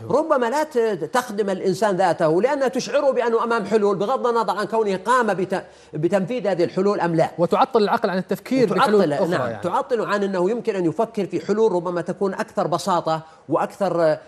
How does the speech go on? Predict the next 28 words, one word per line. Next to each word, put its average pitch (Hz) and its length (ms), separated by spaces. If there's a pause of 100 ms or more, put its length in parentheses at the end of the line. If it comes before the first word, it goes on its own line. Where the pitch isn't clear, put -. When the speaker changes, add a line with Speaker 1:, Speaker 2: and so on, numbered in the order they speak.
(120)
Speaker 2:
يعني، 165 480
آه، 156 320
اتصال 202 500
بحياته 180 500
اليومية. 131 380 (360)
Speaker 1:
أيضا 226 280 (100)
إثارة 190 380 (160)
التساؤلات 160 680 (180)
حول 160 400 (220)
قضايا 175 460
مسكوت 156 440
عنها، 104 240 (920)
هذا 208 260
أظن 208 200
مما، 208 340
مما 185 220
يحرك 214 460
البيئة 175 260
الثقافية 156 640
في 131 100
ال-، 107 320 (380)
في - 60
المجتمع. 113 340 (140)
Speaker 2:
طبعا 220 200
هو 233 180
حجم 196 300
المسكوت 147 420
عنه، 147 180